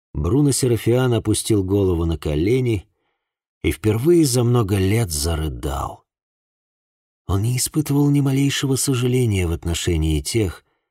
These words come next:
кого в душе считал предавшими его,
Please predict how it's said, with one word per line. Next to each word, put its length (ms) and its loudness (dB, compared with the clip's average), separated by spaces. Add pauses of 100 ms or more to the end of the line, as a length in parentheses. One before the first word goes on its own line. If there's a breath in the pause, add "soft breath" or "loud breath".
(240)
кого 220 0
в 80 -2
душе 320 0
считал 480 0
предавшими 760 -2
его, 440 -4